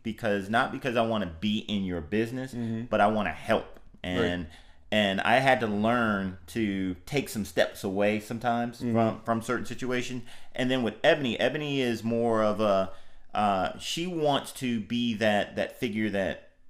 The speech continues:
Speaker 1: carries everybody.
Speaker 2: Mm-hmm.
Speaker 1: And so she's that rock in our family. And a lot of times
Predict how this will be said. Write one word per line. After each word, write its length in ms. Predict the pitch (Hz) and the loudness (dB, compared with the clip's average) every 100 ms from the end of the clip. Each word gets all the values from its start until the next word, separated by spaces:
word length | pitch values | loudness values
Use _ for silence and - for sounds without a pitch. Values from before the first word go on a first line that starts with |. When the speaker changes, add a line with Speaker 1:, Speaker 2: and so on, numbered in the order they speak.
| - | -16
Speaker 1:
carries 420 | - 139 127 107 98 | -4 2 4 4 0
everybody. 440 | 92 90 73 50 - - - | -2 0 0 0 -8 -12 -8
Speaker 2:
Mm-hmm. 260 | 139 127 123 | -4 -2 0
Speaker 1:
And 160 | 107 | 0
so 240 | 107 113 107 | 2 0 0
she's 240 | 127 135 | -2 0
that 260 | 139 117 101 | 2 2 4
rock 360 | 117 120 113 | 6 6 2
in 100 | 107 | -2
our 140 | 123 151 | -2 0
family. 440 | 117 104 98 95 | 0 0 0 -2
And 140 | 98 90 | -4 -4
a 120 | 87 | 0
lot 240 | 95 131 | 4 4
of 60 | 160 | 2
times 460 | 117 95 92 101 | 0 0 0 -4